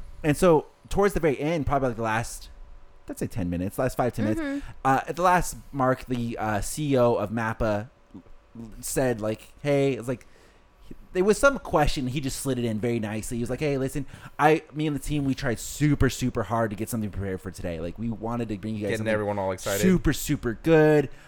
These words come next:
Speaker 1: We wanted to make sure the next thing you see from Chainsaw Man is gonna be, like, juicy." You know, like, I think it's literally what he said. He's like, "Unfortunately, we just didn't have enough time. Like, we just," I, and it's like, "I want you guys to see something complete.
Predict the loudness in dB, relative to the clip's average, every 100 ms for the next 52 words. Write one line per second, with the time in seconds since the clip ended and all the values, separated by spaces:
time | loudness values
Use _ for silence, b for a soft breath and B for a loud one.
0 | B 2 4 2 0 -2 -2 -2 -2 -2
1 | -4 -4 -4 -4 -2 -4 -2 -2 -2 -4
2 | -6 -4 -4 -8 -14 -12 -6 -2 -2 -2
3 | -6 -10 -14 -6 0 2 4 2 0 0
4 | 2 2 0 -2 -4 -4 B B B -4
5 | -2 2 2 2 0 0 -2 -4 -4 -6
6 | -10 -12 -6 -2 0 0 0 -4 -4 -4
7 | -4 -2 -2 0 -2 -2 0 0 0 0
8 | 0 0 -2 -4 -4 -4 -2 -4 -2 0
9 | 2 0